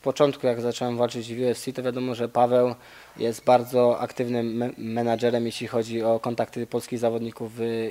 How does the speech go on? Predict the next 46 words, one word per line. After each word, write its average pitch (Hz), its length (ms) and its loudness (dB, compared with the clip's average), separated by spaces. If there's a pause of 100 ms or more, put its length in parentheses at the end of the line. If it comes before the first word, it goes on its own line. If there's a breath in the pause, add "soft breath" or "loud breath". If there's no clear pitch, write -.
U-, 120 560 0
U 120 60 0
F 107 120 -6
C. - 140 -10 (760 loud breath)
E, 113 640 -2
bardzo 139 300 4
często 139 240 -4
spotykaliśmy 131 600 0
się, 127 220 -2
był 123 120 -4
często 123 300 -6
moim, 120 300 -4
e, 117 280 -6
tłumaczem 117 500 -4
na, 110 240 -6
e, - 0 - (680)
wywiadach 117 500 -4 (140)
U 113 40 -6
F 107 140 -10
C, 117 200 -6
w - 60 -14
oktagonie 113 680 -6
U 110 40 -2
F 107 140 -8
C, - 160 -12
więc 110 360 -8
czę-, 117 220 -10 (160)
często, 113 480 -4 (320 loud breath)
e, 107 140 -10
z - 40 -12
sobą, 113 380 -2
e, 107 280 -6
gdzieś 107 140 -12
tam, 104 300 -6
e, 107 320 -10
przebywaliśmy. 117 920 -6 (420 loud breath)
Zawsze 117 360 -2
Paweł, 113 720 0
e, 107 80 -6
mówił, 110 360 -8
że 113 80 -8
jeśli 110 220 -8
będę 110 160 -4
potrzebował 113 460 -4
jego, 113 400 -4
e, 113 260 -6